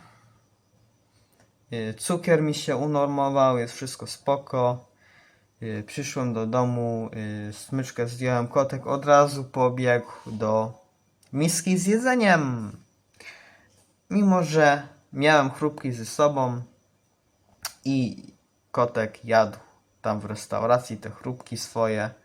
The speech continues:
y, kocią karmę. No cóż,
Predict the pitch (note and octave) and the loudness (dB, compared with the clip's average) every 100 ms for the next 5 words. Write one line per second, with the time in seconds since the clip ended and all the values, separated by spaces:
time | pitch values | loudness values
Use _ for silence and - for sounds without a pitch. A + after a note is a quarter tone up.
0 | _ - _ _ _ - G#2+ G2+ G#2 G#2+ | _ -20 _ _ _ -14 -10 -6 -6 -2
1 | B2+ B2 A#2 A2 - C#3 C#3 C3+ B2 B2+ | -2 -2 -4 -4 4 4 4 0 0 -4
2 | _ _ _ _ _ _ _ _ _ _ | _ _ _ _ _ _ _ _ _ _
3 | - _ _ _ _ _ _ - - _ | -20 _ _ _ _ _ _ -20 -20 _
4 | - F#3 F#3 A2 - - | -4 -4 -4 -8 -12 -20